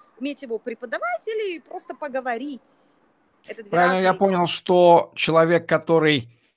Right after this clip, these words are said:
Speaker 2: кажется ему, что, ну, я не нулевой в английском, я знаю, у него будет здесь ещё уникальный шанс, о котором даже не подозревает.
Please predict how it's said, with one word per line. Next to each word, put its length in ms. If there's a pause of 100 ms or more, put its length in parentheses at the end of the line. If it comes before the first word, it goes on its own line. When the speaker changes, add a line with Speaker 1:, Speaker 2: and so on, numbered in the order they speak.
(160)
Speaker 2:
кажется 500
ему, 200
что, 180
ну, 380 (120)
я 240
не 120
нулевой 420
в 60
английском, 360
я 60
знаю, 160
у 20
него 220
будет 200
здесь 140
ещё 140
уникальный 480
шанс, 320
о 40
котором 280
даже 160
не 100
подозревает. 440